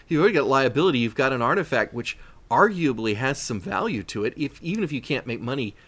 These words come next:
showing it to people, there must be a collector somewhere who would be willing to buy that.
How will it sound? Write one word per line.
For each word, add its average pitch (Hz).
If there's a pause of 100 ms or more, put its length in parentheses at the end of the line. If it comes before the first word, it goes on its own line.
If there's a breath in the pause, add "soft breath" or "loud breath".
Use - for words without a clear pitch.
(160 soft breath)
showing 175
it 113
to -
people, 117
there 139
must 127
be 147
a 120
collector 120
somewhere 131
who 110
would 104
be 117
willing 117
to 104
buy 131
that. 95